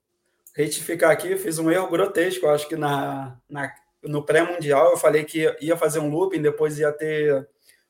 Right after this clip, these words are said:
uma, um intervalo e depois ia ter outro looping, nada disso. Foram dois loopings seguidos, né, no mesmo percurso, só no segundo que teve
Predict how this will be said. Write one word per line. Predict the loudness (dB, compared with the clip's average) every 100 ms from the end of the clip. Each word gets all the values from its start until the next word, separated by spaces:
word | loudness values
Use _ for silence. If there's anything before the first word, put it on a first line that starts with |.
| _
uma, | -6 -4 -2 -2 -4
um |
intervalo | -2 0 2 4 4
e | 4
depois | 0 0 0
ia | 0 0
ter | 0
outro | -2 -2
looping, | -2 -2
nada | -6 -4 -4
disso. | -2 -6 -8 _
Foram | -4 -2
dois | -2 -2
loopings | -2 -6 -6 -6
seguidos, | -6 -6 -6 -6
né, | -8
no | -4
mesmo | -2 -2 -4 -2
percurso, | -4 -2 -6 -6 -8 -2
só | 2 2
no |
segundo | 0 -2 -2 -2 -6
que | -6
teve | -6 -6